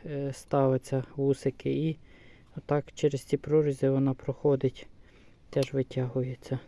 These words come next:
Так само в такому ж, тільки в зворотньому порядку збирається. Ось ставив два шарика, тепер повертаю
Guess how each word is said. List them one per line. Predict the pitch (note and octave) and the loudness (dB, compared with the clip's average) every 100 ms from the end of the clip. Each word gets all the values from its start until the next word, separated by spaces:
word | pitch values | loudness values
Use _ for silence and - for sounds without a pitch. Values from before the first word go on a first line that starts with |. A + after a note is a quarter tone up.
| - | -4
Так | F#3+ E3+ | -4 -4
само | - D#3+ D#3 | -4 -2 0
в | C#3 | -2
такому | - C#3 C#3+ C#3+ C3+ | -2 -2 0 0 0
ж, | - - - - | -4 -20 -20 -20
тільки | - D3 C3+ D3 | -4 -4 2 2
в | |
зворотньому | C#3 C#3+ D3 C#3 C#3+ C#3 | 4 4 4 4 4 2
порядку | C3 C#3 C#3+ C#3+ - C3+ - - - - - - | 2 2 2 0 -2 -6 -6 -14 -20 -20 -20 -8
збирається. | C#3+ C3+ C#3 C3 B2 A#2+ - C3 | -6 2 2 4 2 0 0 0
Ось | B2+ - | 0 -2
ставив | - C3+ C3 B2+ | -2 0 2 0
два | D3 F3+ | 2 0
шарика, | - E3 D#3 D3 - | 0 -4 -4 -2 -4
тепер | C#3 - - C3 - - - - - - - - - - | -4 -4 -2 -2 -4 -20 -20 -20 -20 -20 -20 -20 -20 -20
повертаю | - C#3 C3+ C3 - D#3+ D#3+ C#3 | -6 -2 -2 -4 -4 0 2 0